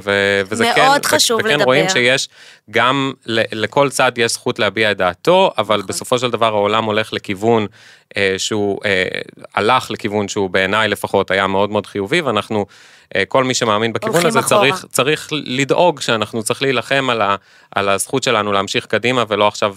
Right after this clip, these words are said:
Speaker 1: אה, פתאום למצוא את עצמנו הולכים כמה צעדים אחורה.
Speaker 2: תראה, אומרים שבכלל המלחמה העיקרית עכשיו, וכל מה המחאה הזה, זה הכל סיסמאות, ימין, שמאל, זה, זה. בתכל'ס זה דת ולא דת.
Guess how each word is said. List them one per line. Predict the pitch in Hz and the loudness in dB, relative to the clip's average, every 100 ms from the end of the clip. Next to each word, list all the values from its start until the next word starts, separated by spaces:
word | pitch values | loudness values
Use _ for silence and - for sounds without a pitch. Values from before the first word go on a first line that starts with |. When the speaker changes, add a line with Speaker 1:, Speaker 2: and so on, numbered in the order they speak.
| 104 | -2
Speaker 1:
אה, | 95 92 90 | 0 0 -2
פתאום | - 110 101 | -4 -4 -2
למצוא | 92 107 | -2 -2
את | 101 | -4
עצמנו | 101 98 | -4 -4
הולכים | 92 - 98 | -4 -4 -6
כמה | 98 92 | -4 -4
צעדים | 92 92 90 | -4 -4 -4
אחורה. | 87 95 87 | -4 -4 -2
Speaker 2:
תראה, | 220 254 | 0 0
אומרים | 214 214 | 0 -2
שבכלל | 233 240 202 214 240 | -2 -4 -2 0 0
המלחמה | 220 185 170 185 185 | -2 -6 -10 -6 -2
העיקרית | 214 202 - 175 196 | -2 -2 -8 -12 -8
עכשיו, | 202 - 190 196 | -4 -2 0 -2
וכל | 175 - 196 | -4 -4 -2
מה | 196 196 | 0 -2
המחאה | 180 175 190 190 | -2 -4 -2 0
הזה, | 190 190 | -2 -4
זה | 180 | -6
הכל | 175 - 208 226 - | -6 0 2 0 -2
סיסמאות, | - - - 196 202 196 | -4 -2 0 2 0 0
ימין, | 180 180 214 196 | -6 -6 -6 -6
שמאל, | 175 220 - | -4 -2 -2
זה, | - | -2
זה. | - - - - - - | -6 -8 -16 -20 -20 -14
בתכל'ס | 180 190 202 254 220 | -4 -2 0 -2 -6
זה | |
דת | 185 196 208 - | -4 0 0 -2
ולא | 190 190 | -6 -6
דת. | 190 165 - _ | -6 -12 -20 _